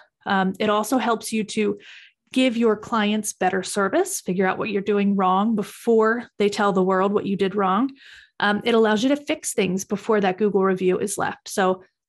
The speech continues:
Google review generation tools are extremely important.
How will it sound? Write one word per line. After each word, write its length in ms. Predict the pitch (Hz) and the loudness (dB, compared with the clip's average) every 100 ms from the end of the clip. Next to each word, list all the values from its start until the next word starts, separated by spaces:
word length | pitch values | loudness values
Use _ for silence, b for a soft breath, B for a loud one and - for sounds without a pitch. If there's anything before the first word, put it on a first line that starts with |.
| _ _ | _ _
Google 580 | 262 262 311 302 262 - _ _ _ _ _ _ - | 0 2 2 2 0 -6 _ _ _ _ _ _ -4
review 540 | 254 202 240 247 254 | -4 -2 0 2 2
generation 800 | 254 247 240 226 202 202 226 220 | 0 0 0 2 0 0 0 0
tools 540 | - 220 190 180 185 - | 2 2 4 4 0 -2
are 180 | 202 - | -2 -4
extremely 1000 | - - - - 233 233 233 240 240 - | -6 -10 -10 -4 -2 0 2 0 0 0
important. 580 | 208 208 208 226 262 | -2 0 0 -2 -6